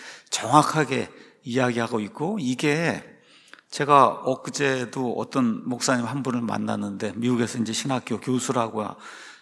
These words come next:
예, 미국에서 한 사십 년 동안 공부하신 분이에요. 그분이 "정말 이렇게 믿는 사람은 미국에 거의 없습니다. 럭크맨 추종자 몇 명 빼고는 이렇게 믿는 사람 없다. 킹제임스 성경이 이중 영감 됐다고 하는 거."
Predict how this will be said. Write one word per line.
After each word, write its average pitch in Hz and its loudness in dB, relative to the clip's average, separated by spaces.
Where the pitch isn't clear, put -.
예, 117 -10
미국에서 117 0
한 113 -2
사십 107 0
년 110 -4
동안 107 0
공부하신 104 -2
분이에요. 87 -6
그분이 110 -6
"정말 123 4
이렇게 139 6
믿는 135 6
사람은 120 0
미국에 120 -2
거의 123 2
없습니다. 107 -6
럭크맨 127 4
추종자 127 0
몇 107 0
명 117 -2
빼고는 120 -4
이렇게 131 -2
믿는 131 0
사람 113 -6
없다. 92 -10
킹제임스 131 0
성경이 113 0
이중 110 2
영감 104 -2
됐다고 90 -6
하는 101 -6
거." 87 -8